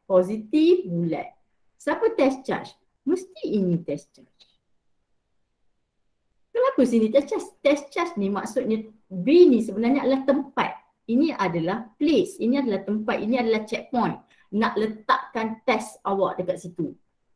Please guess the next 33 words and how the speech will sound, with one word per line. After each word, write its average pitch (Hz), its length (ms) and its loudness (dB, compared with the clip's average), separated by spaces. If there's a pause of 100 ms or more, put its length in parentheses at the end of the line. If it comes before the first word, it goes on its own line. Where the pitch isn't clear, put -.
(320)
So, 202 540 2 (160)
kalau 185 200 -4
kita 196 140 0
baca, 233 280 2
eh, 214 360 2
two 349 300 4
point 233 320 2
charge. 120 320 -2
Ha, 160 80 -6
tengok 147 180 -4
dia 170 160 0
kata 180 120 -2 (100)
two 269 160 2
point 202 260 -2
charge. - 240 -6
Kalau 214 380 -2
awak 262 160 2
jangan 302 180 0
cakap - 160 -4
ada 233 80 0
tiga 233 360 0 (100)
tau. 277 240 0
Dia 233 160 4
hanya 254 100 2
dua 262 380 0
point 190 180 -4
charge 175 220 -4
saja. 165 240 0 (400)
Q 180 240 -2
one 254 320 2 (240)
negative 175 720 -2
forty 185 420 0
microcoulomb. 175 1120 0